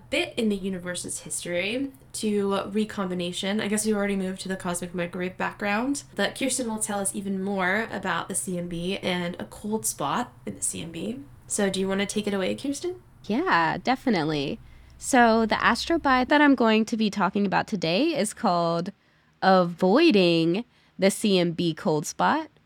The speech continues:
Speaker 2: by Layla Link, and it's based on the paper written by Kovacs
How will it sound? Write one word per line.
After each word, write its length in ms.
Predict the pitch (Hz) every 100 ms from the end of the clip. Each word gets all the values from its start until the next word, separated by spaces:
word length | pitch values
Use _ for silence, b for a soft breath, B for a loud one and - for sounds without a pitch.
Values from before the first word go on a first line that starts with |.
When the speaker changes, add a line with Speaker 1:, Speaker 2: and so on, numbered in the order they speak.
| -
Speaker 2:
by 480 | 180 165 160 156 151
Layla 420 | 185 170 156 160 156
Link, 360 | 160 208 - -
and 420 | 180 190 180 180 -
it's 420 | 185 151 - - - -
based 280 | 190 208
on 80 | 208
the 80 | 202
paper 360 | - 170 - 160
written 300 | 156 - 170
by 240 | 147 143
Kovacs 720 | - 185 185 180 - - -